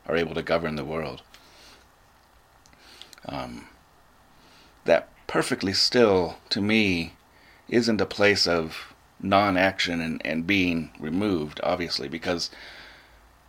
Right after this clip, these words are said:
that's in relation to something else.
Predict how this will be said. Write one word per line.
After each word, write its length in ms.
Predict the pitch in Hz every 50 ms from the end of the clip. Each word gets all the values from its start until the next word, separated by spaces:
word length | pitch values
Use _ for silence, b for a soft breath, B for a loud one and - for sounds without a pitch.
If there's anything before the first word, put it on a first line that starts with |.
| _ _ _ _ _ _
that's 240 | - 101 107 - - -
in 420 | 101 98 95 95 98 95 92 - - - - -
relation 480 | 73 98 95 101 107 98 - 92 92 92
to 180 | - 98 92
something 380 | 85 - 95 85 82 82 76 76
else. 460 | 80 73 - - - - - - -